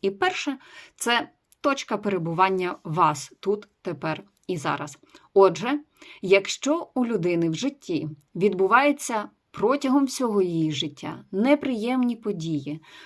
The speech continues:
складно, болісно погіршується стан здоров'я, і в неї все не вдається,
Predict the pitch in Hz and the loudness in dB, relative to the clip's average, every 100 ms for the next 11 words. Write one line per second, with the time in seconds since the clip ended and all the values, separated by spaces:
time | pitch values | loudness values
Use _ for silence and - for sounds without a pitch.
0 | - - - - 202 208 226 196 208 208 | -20 -8 -4 4 6 8 6 2 -2 -2
1 | 170 180 196 214 208 202 208 - 190 196 | -4 0 2 2 0 -2 -6 -6 -4 -4
2 | 202 - 196 180 180 - - 175 165 143 | -2 0 0 0 -6 -8 -2 -2 0 -4
3 | 156 165 160 196 226 214 185 190 180 - | -4 -2 -2 0 2 0 0 -2 -4 -12
4 | - 226 208 269 262 226 - - 320 302 | -4 0 4 4 2 -2 -6 0 6 6
5 | 254 208 180 180 165 143 - | 6 2 0 0 0 -4 -8